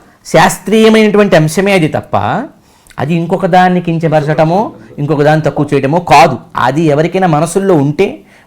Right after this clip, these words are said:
వాళ్ళకి వాళ్ళు అలా ఫీల్ అయ్యి దాన్ని బయట ప్రపంచంలో ప్రజల దగ్గర ఇంపోజ్ చేయాలి తప్ప, ఒరిజినల్గా కూడా వాళ్ళు చెబుతుంది ఏంటంటే, మనిషిలో మూడు గుణాలు ఉన్నాయి, దేవతల్లో మూడు గుణాలు ఉన్నాయి, బ్రహ్మదేవుని వరకు కూడా. So, ప్రపంచంలో, ప్రకృతిలో మూడు రకముల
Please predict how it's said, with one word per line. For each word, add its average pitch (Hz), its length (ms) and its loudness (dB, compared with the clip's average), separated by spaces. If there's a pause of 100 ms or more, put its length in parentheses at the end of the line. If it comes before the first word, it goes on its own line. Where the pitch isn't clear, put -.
వాళ్ళకి 160 320 0
వాళ్ళు 190 160 4
అలా 160 140 4
ఫీల్ 180 300 0
అయ్యి 196 120 4
దాన్ని 156 500 2 (300)
బయట 156 280 0
ప్రపంచంలో 160 600 0
ప్రజల 151 360 -2
దగ్గర 139 240 -2
ఇంపోజ్ 135 520 -2
చేయాలి 113 220 0
తప్ప, 175 400 -6 (340)
ఒరిజినల్గా 175 600 0
కూడా 156 180 -2
వాళ్ళు 139 240 0
చెబుతుంది 147 320 -4
ఏంటంటే, 113 540 -10 (320)
మనిషిలో 165 580 0
మూడు 131 240 0
గుణాలు 120 320 -2
ఉన్నాయి, - 340 -12 (380)
దేవతల్లో 139 680 2
మూడు 127 220 -2
గుణాలు 113 360 -2
ఉన్నాయి, 78 320 -10 (280)
బ్రహ్మదేవుని 110 680 -2
వరకు 110 360 -6
కూడా. - 320 -8 (520)
So, - 200 -2 (340)
ప్రపంచంలో, 185 600 2
ప్రకృతిలో 185 680 2
మూడు 160 260 2
రకముల 147 360 0